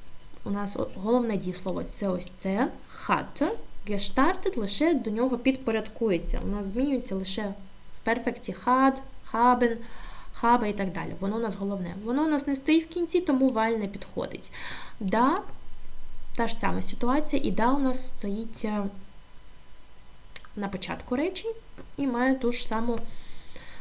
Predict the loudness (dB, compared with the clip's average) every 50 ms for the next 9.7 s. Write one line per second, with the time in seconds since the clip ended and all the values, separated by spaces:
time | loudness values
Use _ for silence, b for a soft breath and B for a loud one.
0 | B B -2 -2 -2 -2 -2 -2 0 2 4 4 6 6 4 4 0 -2 -2 -2
1 | -2 -2 -4 -4 -4 -4 -4 -4 -2 -2 -2 -2 0 2 4 4 4 4 0 -2
2 | -2 -2 -2 -4 -4 -4 -4 -4 -4 -4 -4 -4 -2 -2 0 0 -2 -4 -4 -6
3 | B B B B B B B B B B B B B -4 -6 -6 -8 -10 -10 -8
4 | -6 -4 0 4 4 6 4 4 4 4 2 2 2 0 0 0 0 0 0 0
5 | -2 -2 -2 -2 -2 -2 -2 -4 -8 -8 -6 -6 -6 -4 -2 2 4 4 6 4
6 | 4 2 -2 -4 0 0 0 0 -2 -8 -8 -6 -4 -2 -2 -2 -2 -4 -4 -4
7 | -6 -8 -10 -14 -16 -14 -12 -12 -12 -10 -2 0 2 2 2 2 -2 -2 -4 -4
8 | -4 -4 -4 -4 -4 B B B B B B B B B 2 4 4 6 6 6
9 | 6 6 6 6 6 6 6 6 6 6 6 4 4